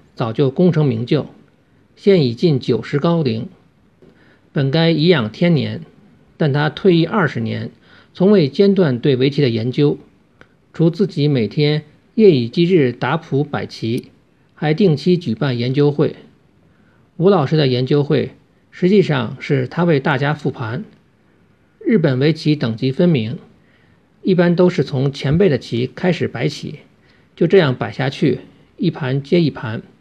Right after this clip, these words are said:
吴老师也就不停地讲下去。每当研究会进行到一半时，师母一定会为大家端出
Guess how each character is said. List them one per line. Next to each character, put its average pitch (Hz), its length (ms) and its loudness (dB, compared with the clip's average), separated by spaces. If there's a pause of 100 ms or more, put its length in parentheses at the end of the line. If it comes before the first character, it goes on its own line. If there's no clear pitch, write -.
(680)
吴 180 120 2
老 151 160 2
师 151 280 -2
也 127 120 -4
就 143 140 0
不 147 140 0
停 156 140 -2
地 160 120 0
讲 - 220 -10
下 - 180 -8
去。 - 260 -10 (960)
每 143 160 0
当 190 180 2
研 165 160 4
究 185 160 6
会 160 300 2
进 156 180 0
行 135 160 0
到 139 140 0
一 131 100 -2
半 139 220 -2
时， - 360 -10 (600)
师 - 180 0
母 131 320 2
一 139 80 -4
定 156 200 2
会 160 100 0
为 147 180 2
大 139 160 -2
家 139 240 -2
端 160 220 0
出 151 320 0